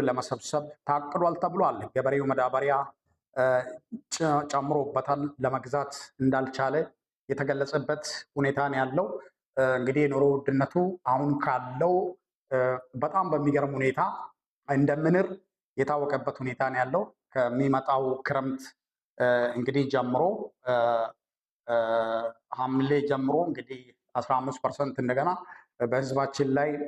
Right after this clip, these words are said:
ታክሲ ሊጨምር ዝግጅት ላይ እንደሚገኝ ነው የተገለጸው። እ፣ ይሄ እንግዲህ ወዴት ይወስዳል ህዝባችንን? እ፣ እስካሁን ህዝቡ አድፍጦ ቁጭ ብሏል። ከቤት አልወጣም። በጉዳዩ ደስተኛ የሆነ ይመስላል።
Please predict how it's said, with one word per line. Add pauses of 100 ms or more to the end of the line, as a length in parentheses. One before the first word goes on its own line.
(260)
ታክሲ
ሊጨምር (160)
ዝግጅት
ላይ
እንደሚገኝ
ነው
የተገለጸው። (500)
እ፣ (120)
ይሄ
እንግዲህ
ወዴት
ይወስዳል
ህዝባችንን? (480)
እ፣
እስካሁን
ህዝቡ
አድፍጦ (100)
ቁጭ
ብሏል።
ከቤት
አልወጣም።
በጉዳዩ
ደስተኛ (320)
የሆነ
ይመስላል።